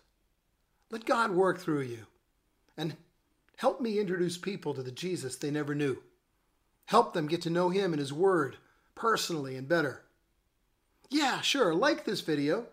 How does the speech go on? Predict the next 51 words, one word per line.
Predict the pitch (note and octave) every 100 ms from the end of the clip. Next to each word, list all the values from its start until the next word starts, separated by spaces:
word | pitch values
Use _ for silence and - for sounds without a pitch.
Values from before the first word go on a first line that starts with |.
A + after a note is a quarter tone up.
| -
It'll | C#4+ D#4
help | C4 C4
more | F3+
people | F3 E3 E3
see | C3 D#3
it. | G3 - - _ _ _ _ _ _ -
And | B3+ - _ _ -
please | D#4+ D4+ -
do | A3+ A#3+
click | - G#3+ -
follow | E3+ E3 G#3
or | G#3+
subscribe | F#3+ F3 - F3 D3 D3+ F3+
so | D#3+
you | D#3+ F#3
and | F3
I | E3+
can | D#3+
get | E3 F3 F3
to, | F3+ - - - -
together | F3+ F3 D#3+ D#3+ F3
every | D#3+ E3+
day. | D3 D3 D#3 F#3+
And | C3 - _ _ - -
if | F3+ F#3+
you |
want | A#3 A3
to |
click | - A#3 A3+
the | A3+
link | G3+ G#3
in | F#3+
the | F#3+
description, | E3 - F3 F3 A#3 - - - - -
I'll | B3
drop | F#3 A#3 A#3
a | F3+
copy | F3+ F3+ F3
of | F#3+
my | F3
book | D3+ E3 F3 F3+
in |
your | F3 F#3+
inbox. | F#3+ E3 C#3 D3+ G3+ -
Might | B3+ A#3+
encourage | F#3+ - D#3 C#3+ D3+
you. | B3 - - - _ _ _ _ _ _ _
But | A3
one | D4 C#4
more | A3+ G3
thing. | F3 C3 -